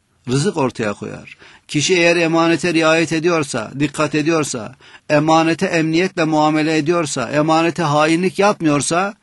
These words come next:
bakın ki işte bu yaptığı ona rızık kazandırır. Ama tersine emanete hıyanet ediyorsa, vel hıyanetu, hıyanete gelince hainlik yapıyorsa kişi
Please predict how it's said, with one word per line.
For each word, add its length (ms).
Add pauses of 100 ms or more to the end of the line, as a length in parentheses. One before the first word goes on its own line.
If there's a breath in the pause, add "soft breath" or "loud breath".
(340 soft breath)
bakın 340
ki 340 (240 soft breath)
işte 320
bu 80
yaptığı 320
ona 240
rızık 280
kazandırır. 600 (2000 loud breath)
Ama 360
tersine 680 (420 soft breath)
emanete 480
hıyanet 480
ediyorsa, 680 (520)
vel 160
hıyanetu, 840 (240)
hıyanete 560
gelince 600 (260 soft breath)
hainlik 560
yapıyorsa 480
kişi 420